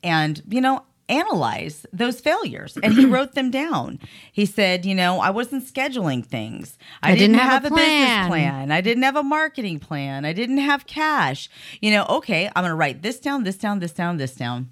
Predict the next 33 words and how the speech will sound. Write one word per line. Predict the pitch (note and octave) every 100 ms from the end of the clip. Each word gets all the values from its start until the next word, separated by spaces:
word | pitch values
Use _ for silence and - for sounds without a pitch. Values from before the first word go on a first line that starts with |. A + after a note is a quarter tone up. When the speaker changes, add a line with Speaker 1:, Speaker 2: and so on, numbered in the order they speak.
| _
Speaker 1:
That's | D#3+ A3
how | C#4 C#4
he | D4
was | D4 -
failing. | D3 B2+ A#2+ A#2+ B2 -
That's | E3 G3 -
what | C4+
I | C#4
did. | G#3 B2+ A2+ A#2 C3+ -
Let | G3
me | C4+
learn | C4+ D3 C3+ B2
from | - A#2+
it. | A#2+ C#3 - _ - - - -
Let | F3+
me |
not, | A3 G#3 G3+ -
you | F#3
know, | D3+ C#3 D#3 F3 _ -
pull | - F3+
the |
covers | F#3 F3+ E3+ D#3+
over | D#3 D#3
my | C#3+
head | C#3 C#3
and | C3+
cry." | - - D3 G#2+ G2+ D#3 - -
Speaker 2:
But | C#4+
his | D4 B3
why | A3 A3 A#3+ B3+
was | A3
always | G3 G3 F#3+ E3
bigger | G3 E3+ E3+ D#3+